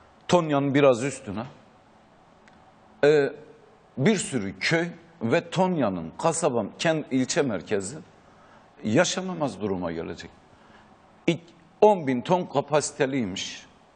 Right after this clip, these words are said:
e, sanırım. İki bin ton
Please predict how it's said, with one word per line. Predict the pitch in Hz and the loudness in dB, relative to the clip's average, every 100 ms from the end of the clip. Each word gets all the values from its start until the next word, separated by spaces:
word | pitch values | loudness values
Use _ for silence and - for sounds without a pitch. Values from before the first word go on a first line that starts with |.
| _ | _
e, | 95 98 90 87 82 69 | 0 0 0 -2 -4 -6
sanırım. | - 120 95 85 113 135 - - - _ - - - - _ - - - _ _ - - - - - _ - | -2 0 0 -2 -8 -12 -20 -20 -20 _ -20 -20 -20 -20 _ -20 -20 -20 _ _ -20 -20 -20 -20 -20 _ -6
İki | 135 - 208 | -2 0 0
bin | 165 120 | 0 -2
ton | - 131 113 | 0 0 0